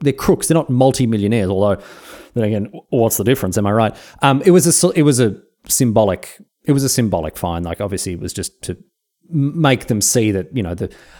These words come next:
I, I don't know. I, I would say that, uh, make them see they weren't mucking around. In that case, I don't know, lock 'em up for longer. I don't know what the situation is there, but of course these blokes weren't actually expected to pay back a hundred seventeen million dollars in fines.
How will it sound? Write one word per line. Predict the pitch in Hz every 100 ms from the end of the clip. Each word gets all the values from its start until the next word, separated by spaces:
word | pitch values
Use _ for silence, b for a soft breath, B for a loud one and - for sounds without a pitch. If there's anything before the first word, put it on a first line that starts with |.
| B -
I, | 196 202 185
I | 185
don't | 196
know. | 170 117
I, | 151
I | 185
would | 190 214
say | 214
that, | 185 165
uh, | 160
make | 160 160 160
them | 139
see |
they | 147
weren't | 131 135
mucking | 127 131
around. | 117 127 143
In |
that | 151
case, | - 143
I | 156
don't | 120
know, |
lock | 120 131 135
'em | 143
up |
for | 127 120
longer. | 117 147 175 170 - _
I | 113
don't | 101
know | 85
what | 90
the | 92
situation | - 98 104 95 107
is | 98
there, | 107 110
but | 107 - -
of | 131
course | - 123
these | 98
blokes | 90 90 -
weren't | 113
actually | 101 - 95
expected | 90 - - 92
to |
pay | - - 98
back | 95
a | -
hundred | 113 101 101
seventeen | - 113 101 101 101
million | 110 104 101 90
dollars | 90 90 95
in | 98
fines. | 117 92 95